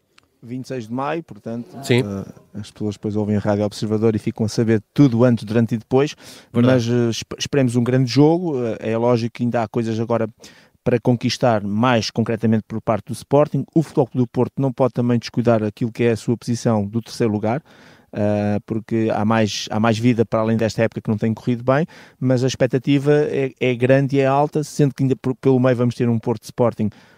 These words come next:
Speaker 1: para o campeonato, vamos ver até que ponto pode ser importante e, ou não para, para as contas, quer dizer, será sempre importante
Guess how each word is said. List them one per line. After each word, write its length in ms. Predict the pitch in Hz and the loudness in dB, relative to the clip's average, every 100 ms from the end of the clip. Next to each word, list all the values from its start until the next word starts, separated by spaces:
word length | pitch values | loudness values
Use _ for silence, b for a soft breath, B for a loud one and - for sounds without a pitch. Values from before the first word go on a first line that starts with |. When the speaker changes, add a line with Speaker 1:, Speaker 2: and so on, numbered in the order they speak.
| b | b
Speaker 1:
para 120 | - 117 | 0 2
o 60 | |
campeonato, 640 | - 120 123 120 139 165 139 | 2 0 2 2 2 -2 -6
vamos 320 | 117 113 107 | -4 -4 -2
ver 140 | 113 | -4
até 220 | 107 110 107 | -4 -6 -6
que 60 | |
ponto 200 | - 113 - | -2 -2 -2
pode 180 | 104 - | -8 -4
ser 140 | 113 | -2
importante 460 | 110 - - 110 107 | -2 -4 -2 -2 -2
e, 300 | 101 98 92 - - | -8 -8 -12 -10 0
ou 120 | 104 | 2
não 220 | 110 101 | 2 2
para, 220 | - 101 | -2 -4
para 100 | 110 | -4
as 80 | 104 | -2
contas, 220 | 120 104 - | -2 -4 -4
quer 60 | - | 0
dizer, 160 | 95 90 | 0 0
será 320 | - 123 113 | 0 2 4
sempre 260 | 123 110 | 2 0
importante 460 | 117 107 - 120 | 0 -2 0 0